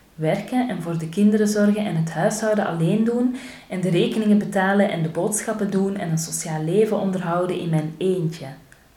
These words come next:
Alleen? Blinde paniek kan lang duren.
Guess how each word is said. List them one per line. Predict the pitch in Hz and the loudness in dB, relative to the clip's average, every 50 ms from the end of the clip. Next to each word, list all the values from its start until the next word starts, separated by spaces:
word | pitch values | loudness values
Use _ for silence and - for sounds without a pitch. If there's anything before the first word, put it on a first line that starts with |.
| - - - | -20 -18 -12
Alleen? | - 175 170 170 165 165 - 247 - - - - - - - - - _ _ _ _ _ _ _ _ _ - _ _ _ _ _ _ _ _ _ _ _ _ _ _ _ _ _ _ _ _ _ _ _ _ _ - | -8 -6 -4 -2 2 2 4 4 2 2 -2 -4 -8 -14 -18 -20 -20 _ _ _ _ _ _ _ _ _ -20 _ _ _ _ _ _ _ _ _ _ _ _ _ _ _ _ _ _ _ _ _ _ _ _ _ -14
Blinde | 156 175 170 202 226 226 233 220 | -8 -4 0 2 2 2 2 0
paniek | 208 - 170 170 170 175 185 185 - - - - | -2 -2 -6 -4 -4 -4 -6 -6 -8 -14 -18 -16
kan | - - 160 160 160 160 160 - | -8 -4 -2 0 0 -2 -4 -6
lang | - 147 151 156 156 156 160 160 - - - - - | -10 -8 -6 -4 -4 -4 -4 -6 -8 -12 -18 -18 -12
duren. | 151 143 135 131 135 135 | -10 -10 -10 -10 -12 -14